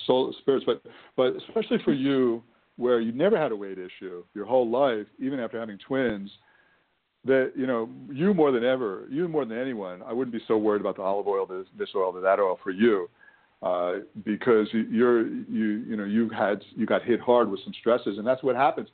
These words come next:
Those stresses then cause the insulin resistance, and then your body stops burning, burning fat, uh, and, and that's the cycle that happens. So, so yeah, food is not the hu-, the be all and end all for you, uh, except as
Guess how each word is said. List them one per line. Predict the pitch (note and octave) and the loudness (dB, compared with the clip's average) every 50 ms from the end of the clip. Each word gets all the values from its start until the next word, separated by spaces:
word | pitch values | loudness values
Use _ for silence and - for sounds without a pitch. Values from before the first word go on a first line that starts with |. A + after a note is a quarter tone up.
| _ _ _ _ _ _ | _ _ _ _ _ _
Those | B2 C3 C3 - | -2 -2 -2 -2
stresses | - C#3 C3+ C3+ C3+ - C3+ A2 G2+ | 0 2 2 2 2 0 -6 -4 -4
then | B2 A#2 A2 | -4 -4 -4
cause | - - A#2+ A#2 A2+ G#2+ | -2 0 0 0 0 0
the | A2+ G#2+ | -4 -8
insulin | A2 A#2 A2+ G#2+ - A2+ G#2 | -8 -8 -10 -10 -10 -10 -10
resistance, | G#2 F#2 F#2+ F#2+ F#2+ - - G#2 G#2 - - | -8 -8 -8 -8 -8 -8 -8 -10 -10 -8 -8
and | G2+ F#2+ | -8 -6
then | F#2 F#2 F#2+ | -6 -4 -4
your | F#2+ | -2
body | F2 F#2 F2+ F#2 F#2+ F2+ - - | 2 4 4 4 4 2 0 -2
stops | - F2+ E2 - - - C#3+ - | -4 -4 -4 -4 -8 -16 -14 -12
burning, | - F2 F2 E2 F#2 - - F#2+ - - _ - | -10 -10 -10 -10 -12 -12 -12 -12 -12 -12 _ -4
burning | F#2+ F2 E2+ F2 - | -2 -2 -2 -6 -2
fat, | - F#2 F2 E2 - - - - - - - - - - | 2 2 2 2 -2 -8 -16 -18 -16 -16 -18 -18 -6 -2
uh, | - D#2+ E2 E2+ F2+ - - | 0 2 2 2 0 -2 -2
and, | F2 F2+ F#2 F2 - | -4 -4 -4 -4 -2
and | D#3 G2 F#2 | -2 0 4
that's | G2 G2 F#2+ - - - | 4 4 4 2 -2 -8
the | - - - | -12 -4 0
cycle | - A2 A2 A2 A2+ G2 F2 | 2 2 2 2 0 -4 -4
that | F#2 E2+ | -4 -6
happens. | F2+ G2+ G2 G2 - F#2 E2+ - - | -6 -4 -4 -4 -4 -8 -10 -4 -2
So, | G#2+ G2 G2 G2+ - - - - - | 0 0 0 -2 -4 -8 -10 -10 -6
so | - F#2+ F#2+ | -4 -2 -2
yeah, | G2+ A2 A#2+ A2 F#2 - - | 2 2 2 2 2 0 0
food | - C3+ D3 C#3 | 2 4 4 4
is | - - | 2 0
not | A2 A2 A#2 B2+ C3 | 0 0 0 0 0
the | B2+ | -2
hu-, | A#2 - B2+ A#2 A#2 - - - | -4 -4 -4 -6 -6 -6 -8 -8
the | F#2+ F2+ - - _ _ _ _ _ _ _ - | -8 -8 -8 -12 _ _ _ _ _ _ _ 2
be | A#2+ A#2+ | 4 4
all | A#2 A2+ | 4 4
and | G#2 G#2 | 2 -2
end | A2+ A#2 B2 | -4 -2 -2
all | A#2+ A2+ - | -2 -2 -2
for | B2+ | -4
you, | A2+ A#2+ B2 B2+ C3 B2+ _ _ _ _ _ _ _ - | -4 -2 -2 -4 -4 -8 _ _ _ _ _ _ _ -14
uh, | G2 | -12
except | G2+ - - - - B2+ B2+ B2 - - - - | -12 -12 -14 -2 2 2 2 2 2 -6 -8 -2
as | G#2+ G#2+ G#2+ G#2+ | 0 0 0 0